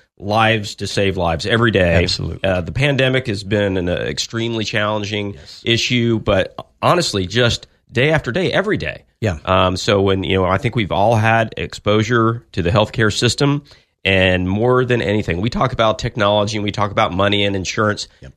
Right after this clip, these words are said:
Speaker 1: but the most important thing, and the thing that you walk away from, is your personal
Speaker 2: That
Speaker 1: experiences.
Speaker 2: patient-physician relationship.
Speaker 1: Or patient,
Speaker 2: Yep.
Speaker 1: just patient healthcare.
Speaker 2: Yeah,
Speaker 1: The
Speaker 2: patient
Speaker 1: person, the
Speaker 2: healthcare.
Speaker 1: person
Speaker 2: Yeah.
Speaker 1: who
Speaker 2: Mm-hmm.
Speaker 1: answers the phone, who welcomes you in the office,
Speaker 2: Right, right.
Speaker 1: you know, e-, every, everybody really,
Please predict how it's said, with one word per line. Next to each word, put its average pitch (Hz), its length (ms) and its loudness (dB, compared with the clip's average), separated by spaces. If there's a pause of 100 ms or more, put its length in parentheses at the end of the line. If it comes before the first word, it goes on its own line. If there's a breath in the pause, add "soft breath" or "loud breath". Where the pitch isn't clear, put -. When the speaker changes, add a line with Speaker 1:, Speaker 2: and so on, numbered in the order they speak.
Speaker 1:
but 101 180 -2
the 95 60 -2
most 135 280 0
important 135 420 -2
thing, 104 460 2 (220 soft breath)
and 85 100 -4
the 85 40 -2
thing 139 140 -4
that 120 60 -2
you 120 160 -2
walk 117 240 0
away 113 180 -2
from, 95 260 -2
is 90 140 -2
your 101 240 2
personal 123 680 -4
Speaker 2:
That - 80 -6
Speaker 1:
experiences. 131 500 0 (180)
Speaker 2:
patient-physician 127 720 2
relationship. 104 600 0
Speaker 1:
Or 123 180 2
patient, 143 540 -2
Speaker 2:
Yep. 95 120 -6
Speaker 1:
just 117 200 -4
patient 135 340 0
healthcare. 139 360 -2
Speaker 2:
Yeah, 131 140 2
Speaker 1:
The 110 200 -2
Speaker 2:
patient - 100 0
Speaker 1:
person, 156 340 2
the - 100 -2
Speaker 2:
healthcare. - 100 2
Speaker 1:
person 156 320 4
Speaker 2:
Yeah. 135 60 0
Speaker 1:
who 127 340 4
Speaker 2:
Mm-hmm. 139 80 0 (240 loud breath)
Speaker 1:
answers 135 400 0
the 123 100 -2
phone, 110 560 0 (180)
who 98 120 -6
welcomes 117 420 -2
you 123 80 0
in 117 80 0
the 113 120 0
office, 110 500 0 (180)
Speaker 2:
Right, 95 100 -12
right. 101 100 -8
Speaker 1:
you 101 60 0
know, 95 240 0
e-, - 220 -4
every, 139 320 0
everybody 101 720 0
really, 104 460 0